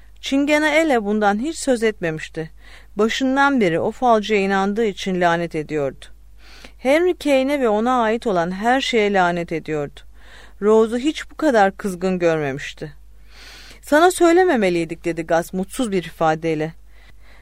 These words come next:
"Hayır, tabii ki söylemeliydiniz. Bundan sonra olacakları da anlatacağınıza söz verin.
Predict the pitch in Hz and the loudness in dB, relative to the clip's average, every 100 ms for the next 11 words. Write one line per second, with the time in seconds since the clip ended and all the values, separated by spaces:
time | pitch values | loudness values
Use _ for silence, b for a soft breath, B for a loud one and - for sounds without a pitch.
0 | b 320 370 320 - 381 403 370 311 294 | b 8 8 8 4 4 4 2 0 4
1 | 277 277 269 269 269 220 165 175 - - | 6 6 2 2 0 -2 -2 -4 -8 -18
2 | - - - - 220 277 320 349 339 294 | -20 -20 -20 -10 -2 2 6 6 6 6
3 | 254 220 247 254 269 269 294 294 233 214 | 8 6 6 6 4 4 0 2 4 4
4 | 233 262 233 240 233 226 247 - 233 196 | 2 2 4 6 4 4 0 4 4 4
5 | 165 151 | 2 0